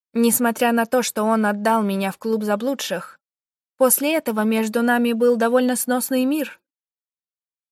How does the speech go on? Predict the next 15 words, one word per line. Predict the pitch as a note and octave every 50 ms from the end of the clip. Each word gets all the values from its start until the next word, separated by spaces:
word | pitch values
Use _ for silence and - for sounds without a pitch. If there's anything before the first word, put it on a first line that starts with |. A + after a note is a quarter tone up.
| _ _ -
Что | - - - D#4+ C#4+
сказать | - - B3+ B3 B3+ B3 B3
Чейзу, | - - E4 D#4 D4 B3+ C4+ C4+ C4+ - - _ _
я | - A#3+ A#3+ A#3+ A#3+ A#3 A3+ A3+ A3
тоже | _ - F#3 F3 F3+ F3
не | F3 E3+ E3+
знала. | F3 F3 F3 E3+ E3+ F3 F3+ F3+ - - _ _ _ _ _ _ _ _ _ _ _ _ _ _ _ _ _ _ _ _ _ _ _ - - - - - - _ -
И | G4+
решила | G#4 G4 F#4+ F4 - - F4 D#4 C#4+ B3+
сделать | A#3+ A#3+ B3 A#3+ A#3 A3+ A3
вид, | D#4+ F4 G#4 A4+ A4
что | - - - C#4+ B3
ничего | B3 C#4+ G4 A#4+ - - F#4 D#4 D4 C#4
не | C#4 C4+
произошло. | B3 - A3+ G#3 G3 G3 F3+ - - F#3+ F3 F3 F#3